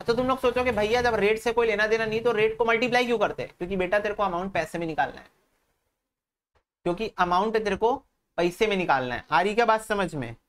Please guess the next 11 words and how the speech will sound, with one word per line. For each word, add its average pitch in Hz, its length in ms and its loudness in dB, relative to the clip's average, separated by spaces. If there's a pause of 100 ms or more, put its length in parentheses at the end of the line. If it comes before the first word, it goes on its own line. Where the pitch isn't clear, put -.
(240)
हाँ 160 120 4
जी, 120 260 -4 (1080)
तो 175 60 2
material 196 540 4
usage 196 480 2
variance 214 400 2
का 220 100 0
formula 208 400 2
क्या 214 140 2
हो 214 60 2
जाएगा? 220 300 2